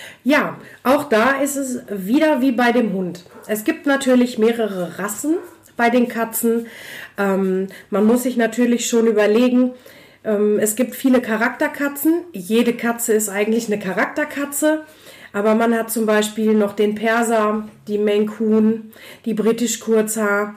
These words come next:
die europäisch Kurzhaar. Und es gibt noch so viele weitere Rassen. Ähm, man muss einfach gucken, ja, im Prinzip sucht die Katze sich das Herrchen aus, ne? Man muss einfach gucken,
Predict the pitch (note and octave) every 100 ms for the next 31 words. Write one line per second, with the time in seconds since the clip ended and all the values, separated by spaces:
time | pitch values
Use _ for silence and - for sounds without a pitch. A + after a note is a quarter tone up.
0 | - G#3+ G#3+ G#3+ A3 A#3 B3 A#3+ - -
1 | A#3 A3 A3 A3+ G#3+ G#3 A3 - - -
2 | - - A3+ A3+ G#3+ - A3 - B3+ -
3 | G#3+ - A#3+ - A3+ G#3 F#3 G#3+ A3+ G#3+
4 | F#3+ F#3 G#3 - A3+ B3 - - - -
5 | - - G3 G3+ G3+ G#3 A#3+ A#3+ C#4+ C#4
6 | B3+ B3 A3+ - D#4 D#4 D#4 - - _
7 | _ _ _ - G#3+ G#3+ A#3+ A#3+ C4 B3
8 | F4 - D4+ C#4+ B3 A#3+ A#3+ B3+ G#3+ A3+
9 | A#3 G#3+ F3 F3 F3 F#3+ D#3+ D#3+ - -
10 | - _ _ _ G3 F#3+ B3 D4+ - -
11 | _ _ _ _ _ _ - G#3 G3+ G#3+
12 | G#3+ G#3+ F#3+ G#3 G#3 G#3 - - - -
13 | - B3+ B3 A#3+ A#3 F#3